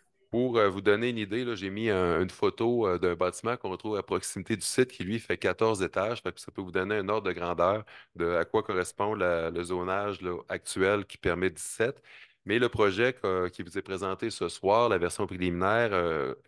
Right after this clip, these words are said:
va de deux à seize étages. Ça varie selon les bâtiments.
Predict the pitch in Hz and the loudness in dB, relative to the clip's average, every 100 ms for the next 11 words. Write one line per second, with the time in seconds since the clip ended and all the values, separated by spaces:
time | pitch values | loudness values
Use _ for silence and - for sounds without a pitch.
0 | - 104 82 107 95 90 95 113 - 95 | -12 -4 2 2 4 2 2 0 0 -6
1 | - 110 98 90 - 101 120 - - - | -4 -4 -2 -4 -2 -2 -4 -10 -20 -10
2 | - 92 92 110 - 95 98 98 87 85 | -2 0 0 -2 -4 -4 -4 -4 -2 -2
3 | - - | -2 -10